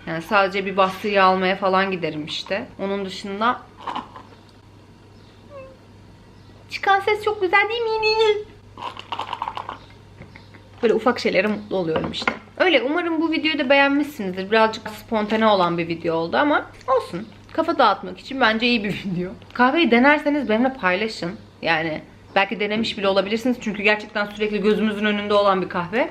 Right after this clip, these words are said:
Beğendiniz mi, beğenmediniz mi çok merak ediyorum. Yani köpüğü çok güzel de işte dediğim gibi şeker.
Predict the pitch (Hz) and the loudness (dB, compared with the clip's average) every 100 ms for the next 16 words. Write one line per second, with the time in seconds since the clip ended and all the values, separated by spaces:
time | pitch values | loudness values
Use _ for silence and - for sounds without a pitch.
0 | - 254 311 359 415 427 370 285 285 320 | 4 6 6 2 -2 -2 0 4 4 4
1 | 285 214 208 208 269 269 - 160 160 156 | 2 0 -4 -6 -4 -4 -6 -6 -6 -6
2 | - - - - - 208 226 240 - - | -8 -8 -10 -12 -6 0 2 0 -4 -8
3 | 240 - 339 339 339 330 240 285 330 220 | -8 2 4 4 2 -2 -2 2 2 2
4 | 190 - 214 202 226 202 190 - 185 - | -2 -4 -6 -4 -4 -4 -6 -8 -10 -12
5 | 196 - | -16 -16